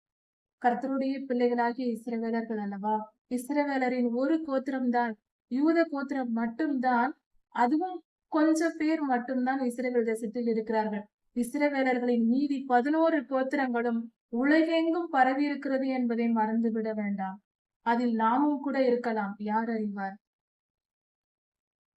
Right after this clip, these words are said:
உலகெங்கும் இஸ்ரவேலர்கள் நிரம்பி இருக்கிறார்கள்.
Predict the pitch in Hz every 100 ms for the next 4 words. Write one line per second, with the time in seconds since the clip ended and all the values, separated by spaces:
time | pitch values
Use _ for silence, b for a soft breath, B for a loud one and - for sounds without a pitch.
0 | _ _ - 254 311 320 320 320 330 320
1 | 269 262 277 262 247 247 240 226 233 247
2 | 277 277 262 240 240 226 208 208